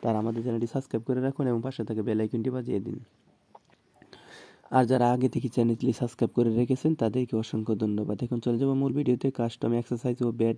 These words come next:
ট্রেনিং একাডেমি নিয়োগ প্রকাশ করা হয়েছে। নিয়োগ বিজ্ঞপ্তিতে শূন্য পদ সংখ্যা ষোলো জন। কাস্টম এক্সারসাইজ ও ব্যাট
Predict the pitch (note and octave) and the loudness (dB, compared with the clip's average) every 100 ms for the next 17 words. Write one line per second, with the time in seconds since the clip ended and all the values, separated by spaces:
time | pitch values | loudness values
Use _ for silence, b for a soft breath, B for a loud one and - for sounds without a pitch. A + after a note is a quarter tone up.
0 | - A#2+ A#2 B2+ D#3 B B B B B | 0 0 2 0 -2 B B B B B
1 | C#3 B2 A#2 A2+ A#2 A#2 A#2+ A2+ - _ | -4 -2 0 2 4 4 2 2 -4 _
2 | b b b b b _ _ _ - A#2 | b b b b b _ _ _ 0 0
3 | A2+ - A2 A2+ G#2+ G#2 C3+ C#3+ B2+ A#2 | 0 0 2 2 2 0 0 2 2 2
4 | B2 - A#2 A2+ A2 C3+ C3+ B2 A#2+ A2+ | 0 2 0 -2 0 0 2 0 0 2
5 | B2 - C3 A2+ B2 F3 - b b - | 0 0 0 0 0 -2 -4 b b -8
6 | - B2 B2+ A2+ G2+ - - B2 - B2+ | 0 2 2 0 -4 -6 -2 -2 0 0
7 | B2 B2+ C3 C3 A#2+ B2+ A2+ A2+ A2+ | 2 2 0 2 2 2 2 2 2